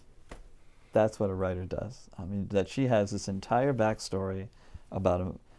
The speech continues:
a minor character who we only meet for one or two pages and who is presented in a certain way,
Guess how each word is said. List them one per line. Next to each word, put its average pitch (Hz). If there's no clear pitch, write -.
a -
minor 131
character 101
who 98
we 101
only 180
meet 208
for 170
one 156
or 170
two 170
pages 131
and 110
who 113
is 98
presented 135
in 107
a 107
certain 107
way, 107